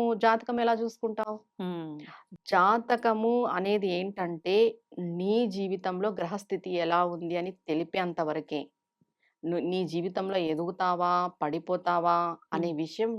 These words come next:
Speaker 1: నీ పైన ఆధారపడి ఉంటుంది. నీ
Speaker 2: ఓకే.
Speaker 1: ప్రారబ్ధ కర్మ పైన ఆధారపడి ఉంటుంది. మన ప్రారబ్ధ కర్మ ఏ దిశలో ఉంది, ఎంత ఉంది, మనం ఎంత అనుభవిస్తున్నామని మాత్రమే జాతకం తెలుపుతుంది.
Speaker 2: హ్మ్.
Speaker 1: జీవితమే జాతకం కాదు.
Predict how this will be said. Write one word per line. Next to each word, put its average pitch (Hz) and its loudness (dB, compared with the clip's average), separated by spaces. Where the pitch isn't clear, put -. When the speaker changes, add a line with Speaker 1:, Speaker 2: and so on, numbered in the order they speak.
Speaker 1:
నీ 180 -2
పైన 214 -2
ఆధారపడి 139 -4
ఉంటుంది. 135 -14
నీ 202 -2
Speaker 2:
ఓకే. 233 -4
Speaker 1:
ప్రారబ్ధ 208 4
కర్మ 185 -2
పైన 185 -2
ఆధారపడి 143 -4
ఉంటుంది. 131 -16
మన 175 2
ప్రారబ్ధ 196 6
కర్మ 208 0
ఏ 160 2
దిశలో 196 0
ఉంది, 190 -2
ఎంత 175 -2
ఉంది, 190 -2
మనం 180 -2
ఎంత 160 -2
అనుభవిస్తున్నామని 185 -4
మాత్రమే 180 -2
జాతకం 175 0
తెలుపుతుంది. 143 -8
Speaker 2:
హ్మ్. 196 -4
Speaker 1:
జీవితమే 208 0
జాతకం 156 -2
కాదు. 131 -10